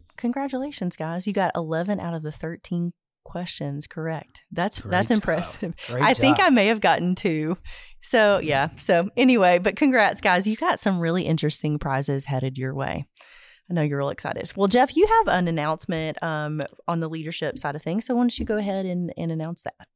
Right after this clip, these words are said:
Speaker 2: Well, I'm excited to announce that Brian Nevels is gonna take over as our G M in Toledo. So he's, uh, we've made a handful of acquisitions in that market, and,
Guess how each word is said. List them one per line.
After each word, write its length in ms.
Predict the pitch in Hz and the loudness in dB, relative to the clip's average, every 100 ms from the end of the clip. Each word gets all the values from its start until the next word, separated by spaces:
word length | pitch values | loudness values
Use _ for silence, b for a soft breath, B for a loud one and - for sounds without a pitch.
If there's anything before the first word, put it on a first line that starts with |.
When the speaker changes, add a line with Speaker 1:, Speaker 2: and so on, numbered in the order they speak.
| - | -8
Speaker 2:
Well, 200 | 175 190 | -4 -2
I'm 100 | 160 | -2
excited 540 | 127 - 151 147 127 | -2 0 2 0 -2
to 120 | - 120 | -2 -4
announce 380 | 120 123 120 - | -2 -6 -6 -10
that 220 | 127 123 | -12 -10
Brian 600 | 120 127 127 120 110 101 - 127 | -6 -4 -4 -4 -8 -12 -12 -4
Nevels 400 | 127 127 117 110 | -2 0 -2 -2
is 120 | 104 | -4
gonna 200 | 117 107 | -4 -4
take 260 | 127 117 | -4 0
over 240 | 117 117 117 | 2 2 0
as 100 | 107 | -2
our 120 | 113 | -4
G 320 | 107 120 120 | -6 -6 -6
M 100 | 117 | -8
in 100 | 113 | -10
Toledo. 520 | - 117 143 131 95 - _ _ | -10 -6 -2 -2 -6 -12 _ _
So 280 | - 117 107 | -16 -12 -12
he's, 300 | 110 113 107 | -10 -10 -10
uh, 260 | 107 104 - b b b - | -10 -12 -16 b b b -12
we've 120 | 110 | -6
made 200 | 113 110 | -4 -2
a 220 | 107 107 - | -2 -4 -6
handful 340 | 110 113 117 113 | -8 -6 -4 -2
of 80 | |
acquisitions 640 | 110 110 110 123 131 135 117 | -4 -4 -2 -2 0 -2 -4
in 100 | 120 | -6
that 120 | 117 | -6
market, 460 | 113 120 127 139 131 | -2 -4 -2 -2 -2
and, 240 | 107 104 | -4 -8